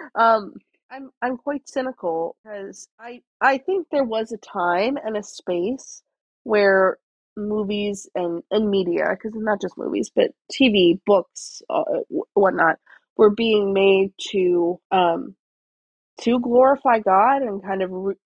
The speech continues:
i-, introduce new ideas of h-, our relationship with the Lord and, h-, you know, new perspective, fresh takes.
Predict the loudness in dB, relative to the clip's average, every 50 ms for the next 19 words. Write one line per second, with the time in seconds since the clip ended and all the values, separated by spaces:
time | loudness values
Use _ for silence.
0 | _ -10 -8 -8 -6 -6 -8 -8 -8 -8 -8 -6 -8 -8 -6 -4 -2 0 2 2
1 | 0 0 -4 -4 -4 -2 0 0 0 0 2 2 2 2 0 _ _ _ _ _
2 | _ _ _ _ -14 -14 _ _ 0 2 2 2 2 2 2 2 0 0 -2 -4
3 | -4 -4 -4 -2 -2 -2 0 0 0 2 4 4 6 6 6 4 2 0 -4 -8
4 | -12 -16 -14 -14 -10 -8 -6 -4 -2 -2 -2 -2 -4 -4 -6 -4 -2 -2 -2 0
5 | -2 -4 -6 -2 -2 -2 -2 -2 -4 -4 -4 -2 -2 -4 -6 -12 -20 -20